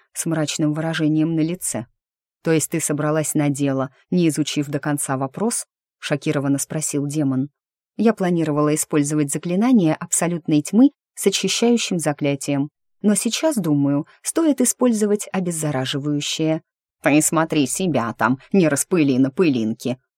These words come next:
съехидничал Афанасий. «Не пугай хозяйку», строго попенял ему демон. Кот недовольно замолчал, но спорить не стал.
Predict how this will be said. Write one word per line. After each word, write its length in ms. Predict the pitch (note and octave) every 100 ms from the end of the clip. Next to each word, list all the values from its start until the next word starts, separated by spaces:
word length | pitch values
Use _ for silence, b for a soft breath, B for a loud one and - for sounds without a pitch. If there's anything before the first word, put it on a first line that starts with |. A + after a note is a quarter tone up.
| _ -
съехидничал 800 | - F3+ F3 D3+ C#3+ D#3 - D#3
Афанасий. 760 | D#3+ - F3 D#3 C3 - A#2+ C3 _ _ _ _ _
«Не 180 | - D3+
пугай 360 | D3 E3 D#3 C3+
хозяйку», 640 | - D3 C#3+ C#3+ - D3 - _ _
строго 380 | - E3+ D#3 C#3+
попенял 440 | D3 D#3+ D#3+ D3
ему 280 | C#3+ D#3 D#3
демон. 440 | D3+ D#3+ C#3+ C#3 C#3+ _ _ _ _
Кот 220 | F#3+ E3
недовольно 540 | E3 D#3+ D#3 D3+ C#3
замолчал, 680 | C#3+ D3 C#3 C3+ - G3 A3 - -
но 200 | D#3 G#3+
спорить 500 | - - E3 F#3+ -
не 120 | C3+
стал. 400 | - - B2